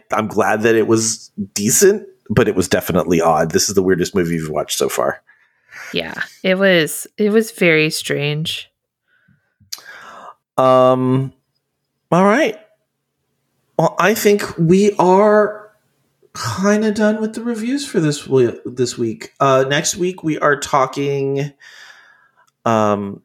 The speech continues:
Speaker 1: two that, this time two we haven't seen. So we're seeing The Girl with the Gifts. Oh, The Girl with All the Gifts, twenty sixteen,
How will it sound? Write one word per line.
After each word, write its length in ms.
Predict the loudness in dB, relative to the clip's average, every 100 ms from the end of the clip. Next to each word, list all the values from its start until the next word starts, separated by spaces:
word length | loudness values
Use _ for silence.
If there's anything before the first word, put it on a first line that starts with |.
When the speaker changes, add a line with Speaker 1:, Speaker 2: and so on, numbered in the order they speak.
| -6
Speaker 1:
two 340 | 0 2 4
that, 480 | 4 2 -2 -10 -4
this 220 | 0 2
time 320 | 0 -2 -6
two 320 | -4 0 0 0
we 160 | -2
haven't 340 | -4 -6 -6 -10
seen. 160 | -10 _ _ _ _ _ _ _ _ _ _
So 240 | -6 0 2
we're 100 | 2
seeing 400 | 2 0 0 -2
The 80 | -2
Girl 300 | 0 2 2
with 140 | 0
the 60 | -2
Gifts. 960 | 0 0 0 -4 -6 -4 -4 -6 -10 -20 _ _ _ _ _ -2
Oh, 100 | 0
The 120 | 2
Girl 160 | 4 4
with 120 | 4
All 220 | 2 2
the 80 | 2
Gifts, 480 | 0 0 0 -2 -2 -8 -10
twenty 240 | -4 -2
sixteen, 540 | -2 -4 -4 -4 -4